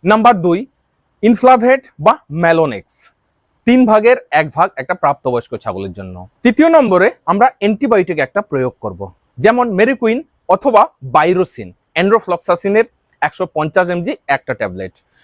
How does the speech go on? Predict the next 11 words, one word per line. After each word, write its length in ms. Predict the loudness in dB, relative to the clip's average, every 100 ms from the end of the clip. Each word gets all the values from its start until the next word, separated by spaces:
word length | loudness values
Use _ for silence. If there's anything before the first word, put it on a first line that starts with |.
| _
চতুর্থ 280 | -2 -2 -2 0
নম্বরে 340 | 0 0 0 0 -2 _ -2
আমরা 160 | 0 2
বায়োবুস্ট 420 | 4 2 0 -6 -4 -2
বা 80 | -2
ফ্লোরাবুস্ট 560 | 0 2 2 2 0 -4 _ _ -10
একটা 120 | -8 -2
প্রাপ্তবয়স্ক 540 | -2 -2 -6 -6 -8 -10 -6
ছাগলের 280 | -4 -6 -8
জন্য 180 | -4 0 -2 -4 _ -8
হাফ। 220 | -4 -4